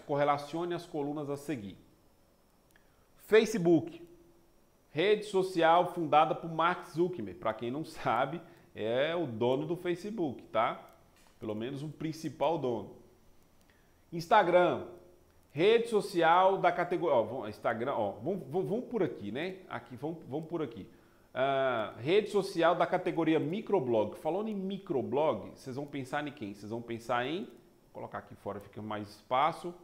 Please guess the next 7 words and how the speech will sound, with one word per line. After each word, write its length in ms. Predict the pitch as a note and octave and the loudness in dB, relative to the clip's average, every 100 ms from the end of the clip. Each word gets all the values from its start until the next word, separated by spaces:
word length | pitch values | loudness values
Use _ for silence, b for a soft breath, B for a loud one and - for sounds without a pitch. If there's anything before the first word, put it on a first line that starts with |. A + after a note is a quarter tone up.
| - _ | -20 _
Vocês 120 | - | -10
vão 80 | A2 | -8
pensar 480 | A#2 A#2+ A#2+ B2+ C3 | -8 -8 -2 0 0
em 180 | E3+ B3+ - - _ _ b b b b b b _ _ _ _ _ _ _ | -4 -10 -16 -20 _ _ b b b b b b _ _ _ _ _ _ _
Twitter. 540 | F#3 F3 E3+ E3+ G#2+ - - _ _ _ _ _ _ | -6 -4 -6 -10 -14 -14 -20 _ _ _ _ _ _
O 80 | A2+ | -12
Twitter 720 | - A#2+ C#3 G3 A3 A3+ | -6 -4 -6 -6 -8 -8